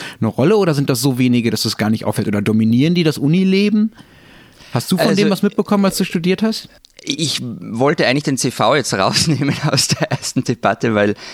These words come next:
Speaker 2: weil ich's eben nicht, nicht gerecht finde, wenn man die mit den Burschenschaften vermischt. Aber ganz
Speaker 1: Okay, dann
Speaker 2: kurz,
Speaker 1: lass uns
Speaker 2: also
Speaker 1: erstmal nur über die vermeintlich
Speaker 2: Genau.
Speaker 1: Freiheitlichen sozusagen reden, also über die Burschenschaften.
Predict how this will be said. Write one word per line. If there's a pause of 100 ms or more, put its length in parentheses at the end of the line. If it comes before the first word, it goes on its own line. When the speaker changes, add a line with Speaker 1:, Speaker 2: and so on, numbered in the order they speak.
(220)
Speaker 2:
weil
ich's
eben
nicht,
nicht
gerecht
finde,
wenn
man
die
mit
den
Burschenschaften
vermischt.
Aber
ganz
Speaker 1:
Okay,
dann
Speaker 2:
kurz,
Speaker 1:
lass
uns
Speaker 2:
also
Speaker 1:
erstmal
nur
über
die
vermeintlich
Speaker 2:
Genau.
Speaker 1:
Freiheitlichen
sozusagen
reden,
also
über
die
Burschenschaften.